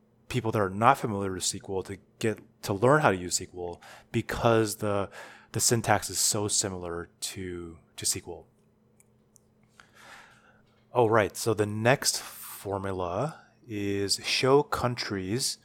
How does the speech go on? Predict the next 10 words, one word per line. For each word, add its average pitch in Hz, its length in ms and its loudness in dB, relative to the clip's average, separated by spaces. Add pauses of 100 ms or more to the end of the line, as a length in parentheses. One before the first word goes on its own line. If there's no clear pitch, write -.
(480)
where 101 640 0 (180)
deaths 120 440 0 (120)
are 104 240 0
less 98 300 0
than 123 160 -4
five, 87 560 -4 (840)
but 104 400 2
greater 113 240 0
than 139 140 2
zero, 98 520 -4